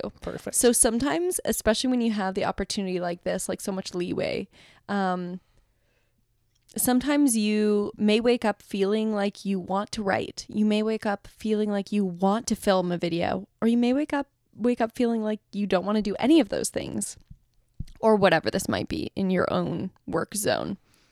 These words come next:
Speaker 2: It is kind of cool to allow that creativity to speak a little louder than just your daily to-do list. So if you do have the space, if you do have the opportunity,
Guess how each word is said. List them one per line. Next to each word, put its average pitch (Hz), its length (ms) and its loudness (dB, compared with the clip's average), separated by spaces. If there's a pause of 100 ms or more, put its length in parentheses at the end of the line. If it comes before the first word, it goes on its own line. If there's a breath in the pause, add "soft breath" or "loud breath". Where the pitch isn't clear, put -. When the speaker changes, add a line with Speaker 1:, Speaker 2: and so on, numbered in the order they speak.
(580 soft breath)
Speaker 2:
It 269 240 0 (100)
is 254 180 0
kind 330 280 -2
of - 120 -10
cool 233 320 -2
to - 220 -4
allow 185 380 0
that 190 180 -6
creativity 196 960 -6
to - 120 -6
speak - 400 -2
a 214 60 0
little 190 280 -4
louder 226 600 -2
than 214 240 0
just - 360 -4
your 190 140 0
daily 190 320 -2
to-do - 320 -4
list. - 360 -6 (360 loud breath)
So - 180 0
if 226 160 -2
you 220 180 -2
do 220 300 0
have 202 260 -2
the 196 80 -10
space, - 380 -4
if 208 140 -8
you 208 40 -4
do 226 220 -2
have 226 140 -2
the 196 100 -2
opportunity, 180 800 -4